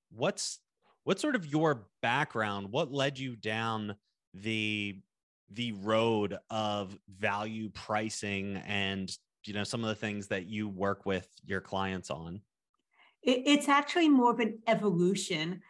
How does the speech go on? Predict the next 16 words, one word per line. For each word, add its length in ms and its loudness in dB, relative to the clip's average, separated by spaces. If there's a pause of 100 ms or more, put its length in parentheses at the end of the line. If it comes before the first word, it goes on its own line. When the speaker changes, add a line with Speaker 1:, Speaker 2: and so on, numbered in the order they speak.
(140)
Speaker 2:
than 540 4
a 140 2
road, 680 4
uh, 280 2
because 500 -2
it 200 4
wasn't 420 2
a 80 0
straight 400 -2
line. 320 2
Let's 240 -2
just 240 -4
go 200 2
there. 280 2
It 60 2
was 200 -4